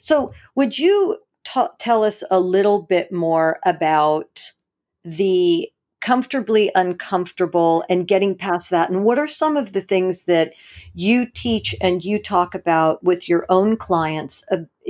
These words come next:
as far as being in a toxic relationship? What are the first baby steps someone can take without their significant other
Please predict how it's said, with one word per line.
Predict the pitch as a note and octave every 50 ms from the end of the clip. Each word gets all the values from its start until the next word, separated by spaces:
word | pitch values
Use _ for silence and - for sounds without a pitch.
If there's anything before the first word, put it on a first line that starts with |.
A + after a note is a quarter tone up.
| - -
as | G#3+ G3 - -
far | - C4 C#4 C#4+ C#4+
as | B3 G3+
being | - - A#3 A3+ A3+ G#3+
in | F#3+ F3+
a | F3+
toxic | F3 - G3+ F#3 F3+ - - F#3+ - -
relationship? | F3+ F3+ E3+ F#3 G3+ A3 - - F3 E3+ E3+ E3+ - - F3 E3 D#3+ - - _ _ - - - _
What | - - -
are | E4+
the | C#4+ C4
first | - - - - A#3+ A3+ A#3 A3+ - - F3 - -
baby | G#3+ G#3+ A3 A3+ - G#3 F#3+
steps | - - - - E3+ E3 - -
someone | - - - G3+ G#3+ A3+ A3+ A3 G#3 G#3
can | G#3 - G#3 F#3 F3+
take | F3+ - - G#3 F#3 F3 F3 -
without | F#3 F3+ - - - B3+ C#4 - - -
their | B3+ G#3+ G#3
significant | - - - E3+ E3+ - F3 F3 - - F3+ F3 - F3+ E3+ E3 - -
other | F3+ E3+ D#3+ E3+ E3 D#3+ D#3+ D#3+